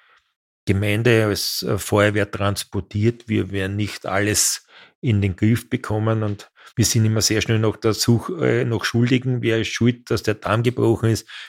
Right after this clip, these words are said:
Ich habe immer gesagt, in dem Fall war es der liebe Gott, weil mit so viel Wasser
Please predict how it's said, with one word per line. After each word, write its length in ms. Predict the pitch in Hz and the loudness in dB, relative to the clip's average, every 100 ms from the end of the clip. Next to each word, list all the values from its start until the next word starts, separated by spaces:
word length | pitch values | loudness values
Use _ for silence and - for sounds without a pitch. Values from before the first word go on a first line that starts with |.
| _ | _
Ich 100 | 120 | 2
habe 100 | 113 | 4
immer 160 | 113 107 | 4 2
gesagt, 320 | - 110 120 | 0 -2 -2
in 100 | 110 | 0
dem 200 | 117 110 | 2 2
Fall 240 | 127 110 | 2 2
war 100 | 113 | 2
es 100 | 110 | 2
der 120 | 120 | 4
liebe 240 | 113 113 113 | 4 4 2
Gott, 380 | - 110 123 - - - - _ | 4 4 2 -6 -20 -20 -20 _
weil 440 | 127 117 110 110 165 | 0 4 6 4 0
mit 280 | 139 110 | -2 -2
so 120 | - 110 | 0 0
viel 200 | 120 113 | 0 0
Wasser 540 | 107 - 113 104 | 0 2 0 0